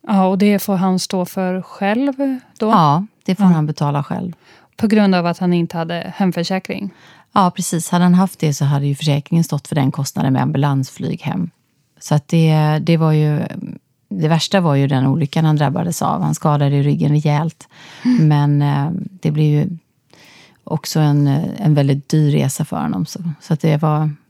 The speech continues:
Speaker 2: nej, det var ett tråkigt samtal.
Speaker 1: Ja, det var ju väldigt tragiskt. Dyr på alla sätt och vis helt enkelt. Men vi lämnar det lite och pratar istället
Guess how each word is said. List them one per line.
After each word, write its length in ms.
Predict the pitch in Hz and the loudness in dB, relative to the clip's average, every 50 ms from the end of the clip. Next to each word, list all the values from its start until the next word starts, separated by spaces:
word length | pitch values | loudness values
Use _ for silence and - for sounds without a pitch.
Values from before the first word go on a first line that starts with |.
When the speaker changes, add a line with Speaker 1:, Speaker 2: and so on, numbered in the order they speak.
| _ | _
Speaker 2:
nej, 220 | - 180 180 185 190 | 2 2 4 4 4
det 60 | 190 | 4
var 80 | 170 | 2
ett 60 | 170 - | 0 0
tråkigt 300 | - 170 165 - 160 - | -2 -6 -6 -6 -6 -4
samtal. 460 | - 151 160 - - 160 - 180 175 - _ _ _ _ _ _ _ _ _ | -2 -2 -2 -4 -4 -4 -4 -4 -6 -6 _ _ _ _ _ _ _ _ _
Speaker 1:
Ja, 120 | - 202 208 | 0 2 2
det 260 | 202 214 220 214 208 | 4 4 4 4 2
var 180 | 202 214 214 | 2 2 2
ju 80 | 214 208 | 2 2
väldigt 320 | 196 208 202 196 202 214 | 2 2 2 2 0 -4
tragiskt. 400 | - - 214 175 175 170 170 - - 196 | -2 -2 -2 -2 0 -2 -6 -6 -4 0
Dyr 260 | 185 226 226 226 208 196 | 2 4 4 4 4 2
på 160 | - - 208 | -2 -4 -10
alla 500 | - - 226 208 202 190 185 185 180 175 | -6 -2 -2 0 0 2 2 0 0 -2
sätt 400 | - - - 185 175 - _ - | -4 -6 -8 -8 -10 -10 _ -8
och 180 | 208 196 196 | -6 -2 0
vis 240 | 247 277 262 214 - - | 2 2 2 0 -2 -6
helt 180 | 190 185 180 190 | -8 -6 -4 -4
enkelt. 300 | 180 180 185 175 185 - | -4 -4 -4 -6 -4 -2
Men 160 | 208 214 214 | 0 2 4
vi 80 | 226 | 4
lämnar 360 | 226 240 247 240 233 240 254 262 | 4 4 4 4 4 4 4 4
det 140 | 226 208 | 4 2
lite 240 | 202 185 185 - - | 2 0 -2 -2 -4
och 200 | 190 185 185 - | -6 -6 -6 -8
pratar 300 | - - 208 190 - 202 | -6 -6 -6 -4 -4 -4
istället 460 | 190 190 - - 202 202 190 185 - | -6 -6 -4 -4 -2 -2 -2 -4 -6